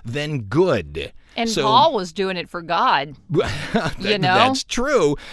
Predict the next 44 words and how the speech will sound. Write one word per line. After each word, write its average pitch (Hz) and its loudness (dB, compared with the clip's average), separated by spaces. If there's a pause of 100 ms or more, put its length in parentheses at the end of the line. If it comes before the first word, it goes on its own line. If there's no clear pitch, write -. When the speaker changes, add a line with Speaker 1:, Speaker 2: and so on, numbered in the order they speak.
(100)
Speaker 1:
So 127 -2
Speaker 2:
And - -2
Speaker 1:
I, 233 -2
Speaker 2:
he 214 4
Speaker 1:
I, 240 0
Speaker 2:
got 185 6
in 165 -6
trouble. 165 -2
Speaker 1:
what 170 -4
is 160 -4
the 143 0
heck 143 -4
of 135 -6
that 120 0
Walton 139 0
Music? 160 0
I 92 -8
guess 101 -4
they'll 104 -4
have 117 -6
to 85 -8
stand 92 -4 (120)
for 107 -4
their 82 -4
sins. - -6
Now, 147 -4 (520)
what 180 -2
are 302 0
we 294 2
gonna 208 -2
play 151 -4
today? 85 -6
I, 147 -4
I 165 -4
do 233 -2
have 175 -2
a 135 -8
couple 156 -4
songs 135 -4
by 110 -4
friends 117 -4
who 120 -6
got 101 -6
nailed, 95 -6